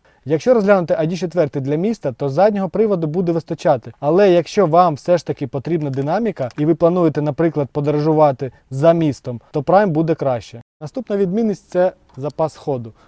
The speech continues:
В комплектації Light Pro це шістсот кілометрів, в комплектації Prime це п'ятсот п'ятдесят чотири, хоча акумулятор в них однаковий — вісімдесят чотири і вісім кіловат. Наступна і вже четверта відмінність — це диски. В комплектації Prime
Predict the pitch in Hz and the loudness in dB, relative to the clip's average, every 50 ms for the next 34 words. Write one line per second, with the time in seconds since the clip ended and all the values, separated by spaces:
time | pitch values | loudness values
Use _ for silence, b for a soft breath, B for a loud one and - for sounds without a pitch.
0 | b b - 151 151 170 175 - 196 202 - - 180 165 160 165 175 175 160 - | b b -8 -6 -4 -4 -4 -2 -2 -4 -2 -2 -2 -2 0 0 0 -2 -4 -6
1 | - 165 160 143 127 113 110 - - 156 - - 147 - - 202 190 _ 185 175 | -4 -4 -2 -2 -4 -6 -10 -8 -8 -8 -8 -8 -10 -6 -6 -6 -6 _ -4 -2
2 | 170 165 165 156 143 139 135 - - 143 139 143 151 143 - 160 151 - - 139 | -2 -2 -4 -6 -8 -10 -16 -14 -12 -12 -10 -10 -8 -4 -4 -6 -6 -6 -10 -10
3 | - 151 160 170 175 170 b b b b b b - - 147 - 147 151 143 - | -8 -4 -4 -2 -4 -4 b b b b b b -8 -8 -6 -4 -4 -6 -4 -4
4 | 175 156 - 160 151 139 - 156 139 - - _ - 135 123 117 - - 143 131 | -10 -6 -6 -6 -6 -4 -6 -10 -10 -10 -10 _ -6 -6 -6 -8 -10 -10 -12 -12
5 | - - 202 233 254 b b b b b - 147 - - 156 156 160 180 214 190 | -2 0 0 0 0 b b b b b -14 -10 -8 -6 -4 -2 0 0 0 0
6 | 190 165 156 147 151 165 190 - - _ _ - 160 156 143 151 151 143 127 - | -2 -4 -2 -2 -4 -4 -4 -6 -8 _ _ -6 -6 -6 -4 -4 -6 -6 -6 -8
7 | - 117 117 117 113 b b b b b - 127 156 151 - 175 151 151 165 160 | -12 -12 -12 -12 -14 b b b b b -6 -6 -6 -4 -4 -6 -4 -2 -4 -4
8 | 143 - - - - 208 220 214 180 - - 139 131 143 160 - - 160 147 - | -4 -8 -12 -4 -2 -2 0 -2 -4 -4 -8 -6 -4 -4 -6 -6 -8 -12 -12 -12
9 | _ _ 139 135 131 123 117 113 107 _ _ _ _ _ _ _ _ _ _ _ | _ _ -14 -14 -14 -14 -14 -16 -20 _ _ _ _ _ _ _ _ _ _ _
10 | _ _ _ _ _ _ _ _ _ _ _ _ _ _ _ _ _ _ _ _ | _ _ _ _ _ _ _ _ _ _ _ _ _ _ _ _ _ _ _ _
11 | _ _ _ _ 135 160 165 - _ _ 226 208 170 _ 160 151 151 180 190 160 | _ _ _ _ -12 -12 -12 -12 _ _ -10 -10 -10 _ -10 -10 -10 -10 -12 -14
12 | 135 143 165 156 - 170 156 156 165 160 135 - 147 131 135 131 123 151 202 247 | -10 -10 -12 -10 -12 -16 -10 -8 -8 -8 -8 -12 -14 -14 -14 -14 -12 -12 -10 -10
13 | 233 185 - _ _ _ _ - 175 175 160 170 165 131 - _ _ 123 110 _ | -10 -10 -12 _ _ _ _ -12 -10 -8 -6 -6 -8 -8 -10 _ _ -20 -20 _
14 | - 143 143 170 160 - 202 196 - - 175 - - 180 196 226 269 277 | -18 -14 -14 -16 -10 -10 -10 -10 -8 -10 -14 -10 -6 -6 -6 -4 -6 -8